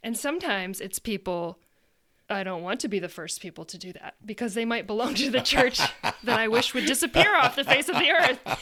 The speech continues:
Speaker 1: And I don't want anyone to go to. Uh, the Spirit works in
Speaker 2: Yeah.
Speaker 1: mysterious ways. But I wager the breach will be more closely repaired by my humility and willingness
Speaker 2: Mm.
Speaker 1: to appreciate what is faithful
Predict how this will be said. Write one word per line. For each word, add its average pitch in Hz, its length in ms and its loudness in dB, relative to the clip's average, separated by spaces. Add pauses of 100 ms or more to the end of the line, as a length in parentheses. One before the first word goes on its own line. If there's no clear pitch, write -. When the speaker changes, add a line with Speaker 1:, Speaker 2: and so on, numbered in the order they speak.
(140)
Speaker 1:
And 294 120 2
I 302 80 6
don't 330 160 4
want 339 160 6
anyone 311 380 2
to 254 80 2
go 226 180 2
to. 208 320 2
Uh, 226 160 2
the 233 120 -4
Spirit - 440 -2
works 220 300 -2
in 240 80 2
Speaker 2:
Yeah. 208 80 4
Speaker 1:
mysterious 214 580 2
ways. 202 380 0 (420)
But 269 120 2
I 349 240 6
wager 214 680 2 (960)
the 226 140 0
breach 262 400 2
will 247 80 0
be 214 160 -2
more 226 420 0 (220)
closely 220 400 -2
repaired 185 680 -2 (380)
by 180 140 -4
my 196 240 -2
humility 175 440 -8
and 175 160 -12
willingness 175 460 -6
Speaker 2:
Mm. 90 140 -4 (400)
Speaker 1:
to 208 140 0
appreciate 196 760 0 (720)
what 214 180 -2
is 285 180 2
faithful 170 560 -4